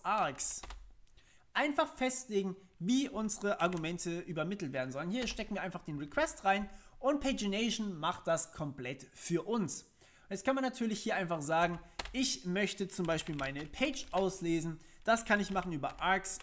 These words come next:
Punkt get. So, und jetzt muss man hier den Schlüssel ausliefern,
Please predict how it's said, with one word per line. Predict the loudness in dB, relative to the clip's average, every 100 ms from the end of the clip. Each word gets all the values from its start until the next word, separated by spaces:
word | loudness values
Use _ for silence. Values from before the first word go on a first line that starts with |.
| -10
Punkt | -6 -4 -4
get. | -2 -2 -2 -8 -10 -12 -10 -12 -14 -20 -20 -20 -20 -6
So, | 2
und | 4
jetzt | 2
muss | -2
man | 2
hier | 2
den | 2
Schlüssel | 0 -2 -2
ausliefern, | 0 -2 -2 -2 0 0